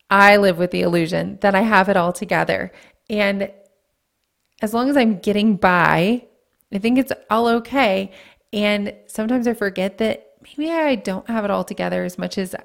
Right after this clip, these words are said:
I think I do. I was standing in the grocery store next to the greeting cards. It was, like, five thirty in the evening on Father's Day, and I'm standing there looking for a Father's Day card. Now, we had planned to get together with my parents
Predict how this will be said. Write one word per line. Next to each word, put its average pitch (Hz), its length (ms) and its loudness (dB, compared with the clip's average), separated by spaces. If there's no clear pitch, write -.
I 202 140 -6
think - 340 -4
I 208 140 2
do. 170 260 -6
I - 100 -2
was 190 180 -4
standing 254 640 -2
in 233 140 0
the 254 100 0
grocery 226 360 0
store 202 360 -6
next 185 340 -6
to 233 100 -4
the 240 100 0
greeting 185 340 -2
cards. 170 380 -2
It - 380 -20
was, 196 120 -6
like, 196 200 -4
five 247 580 -2
thirty 214 540 -2
in 185 240 -4
the 185 200 -4
evening 185 640 -4
on 202 300 2
Father's 208 440 4
Day, 165 320 -2
and 185 120 -4
I'm 185 100 -2
standing 254 480 0
there 175 340 -4
looking 233 360 -2
for 220 340 2
a 196 120 0
Father's 196 420 0
Day 170 120 -6
card. - 280 -8
Now, 185 120 -4
we 180 120 -4
had 180 180 -8
planned 190 320 -6
to 247 80 -4
get 220 180 -4
together 196 400 -2
with 190 200 -6
my 180 440 -4
parents - 640 -6